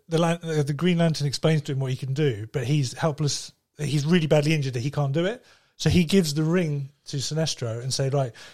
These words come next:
put it on. You control it, and you can do all this thing." And he beats the, the, the guy that was killing the, the Green Lantern. And then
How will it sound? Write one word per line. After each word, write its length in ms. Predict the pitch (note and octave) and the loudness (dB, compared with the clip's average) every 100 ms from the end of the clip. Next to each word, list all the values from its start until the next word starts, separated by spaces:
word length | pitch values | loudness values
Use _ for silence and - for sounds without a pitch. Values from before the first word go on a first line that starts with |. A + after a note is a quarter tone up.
| - - | -20 -6
put 120 | D#3 | -4
it 60 | |
on. 280 | D3+ D3 C#3+ C#3 | 2 2 2 -4
You 120 | C#3+ | -4
control 340 | C#3+ C#3+ D3+ C#3+ | -2 2 4 2
it, 20 | |
and 80 | C3 | 0
you 60 | |
can 100 | C3 | -2
do 120 | D3+ D3+ | 0 0
all 40 | |
this 160 | C3+ - | -2 -4
thing." 360 | D#3+ A#2+ C3+ - _ _ - | -6 -6 -12 -18 _ _ -6
And 100 | C#3 | -2
he 60 | C#3+ | 2
beats 320 | F3+ F3+ - | 2 2 2
the, 200 | D3+ C#3 C#3 | 2 2 0
the, 180 | D3 C3 - _ - - | -6 -8 -12 _ -20 -6
the 100 | D3 | 0
guy 220 | E3 D3 | 2 4
that 100 | C#3+ | 2
was 220 | B2 A#2+ F3 - - | 0 -4 -8 -16 -8
killing 320 | D#3+ D#3 C#3+ | -2 0 0
the, 220 | C3 C3 | -2 -2
the 80 | B2+ | -4
Green 180 | C#3+ D3+ | -2 2
Lantern. 460 | D#3 D#3+ - A#2+ C#3+ _ _ _ | 2 0 -4 -8 -10 _ _ _
And 120 | D#3 D#3+ | 0 4
then 220 | D#3 | 4